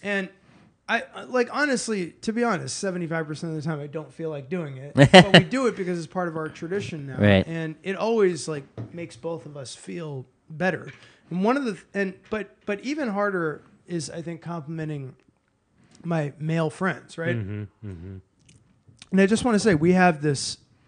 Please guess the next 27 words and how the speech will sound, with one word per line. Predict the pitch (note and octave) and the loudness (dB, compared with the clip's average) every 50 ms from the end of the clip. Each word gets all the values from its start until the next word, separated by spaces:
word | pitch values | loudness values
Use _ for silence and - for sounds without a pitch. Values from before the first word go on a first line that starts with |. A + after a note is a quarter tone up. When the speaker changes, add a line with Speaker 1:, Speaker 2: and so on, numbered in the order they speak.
| _ - F3 | _ -18 -2
Speaker 1:
group | - F3+ F3+ D3 | 2 2 2 2
of | D#3 C#3+ - | 0 -6 -6
friends, | - D#3 D#3 D3+ D3 D3 C3 - - _ _ _ D#3+ _ _ _ _ _ _ _ _ - - _ | -4 -4 -2 -2 -2 -4 -8 -12 -18 _ _ _ -20 _ _ _ _ _ _ _ _ -20 -20 _
uh, | - D3+ D3 C#3+ C#3 C#3 - - | -8 -6 -4 -4 -4 -4 -6 -6
mostly | D3+ D#3+ E3 C#3+ - E3 D#3 | -2 -2 -2 -2 0 -2 -4
from | - D3+ D3+ | -2 -4 -10
college, | C#3+ - - D3 D3+ D3 D3 C#3+ C#3+ C#3 C3+ - - - - - | -10 -6 -4 -2 -2 0 0 -2 -2 -4 -6 -16 -18 -20 -20 -20
some | - - F#3 F3+ F3 D#3 | -10 -8 -6 -6 -6 -6
from | D3+ E3 D#3+ | -4 -4 -4
other | D3+ C#3+ D3+ D3 C#3+ - - _ _ _ _ | -4 -4 -4 -6 -6 -8 -10 _ _ _ _
parts | - D#3+ D#3 D3+ - | -8 -8 -8 -8 -8
of | C#3+ D3+ | -10 -8
our | E3 E3 | -8 -6
lives. | D#3+ D#3+ D#3 D3+ D3 - - - | -6 -6 -6 -6 -8 -10 -10 -6
<clears throat> | - C4 C#4 A3 F3+ D#3+ C3 - - - - - _ _ - | -2 0 0 0 -2 -4 -8 -12 -18 -20 -20 -20 _ _ 0
We're | - F3+ | 2 4
on | G3+ A3+ | 4 6
this | A3 G3+ - - | 4 4 4 2
email | G#3+ G#3+ G3 E3+ D#3 | 2 4 4 4 4
list | D#3 D3+ C#3+ - - | 2 2 0 0 -2
with | D3+ D3 | -2 0
about | D3 D3 C#3 C#3+ | 0 0 -2 -2
fifteen | - E3 D#3 - - - D#3 C#3+ C#3 C3+ | -2 -4 -4 -2 -2 -6 -4 -4 -4 -4
guys, | D3+ D#3 D3 C#3+ C3 C3 C3 B2+ - - _ _ _ _ - - _ _ _ _ _ _ _ _ _ _ _ | -2 -2 -2 -2 -2 -4 -6 -8 -10 -16 _ _ _ _ -20 -20 _ _ _ _ _ _ _ _ _ _ _
and | D#3+ E3 D#3+ D3 C#3+ C#3+ C#3 C#3+ C#3 B2 - _ _ _ _ _ _ _ _ _ _ _ _ _ | -2 0 0 0 0 0 -2 -4 -6 -8 -12 _ _ _ _ _ _ _ _ _ _ _ _ _
part | - - - G3+ G#3 G#3+ G#3 G3+ | -4 0 4 4 6 6 6 6
of, | F#3+ E3+ D#3+ D3+ | 4 2 0 -6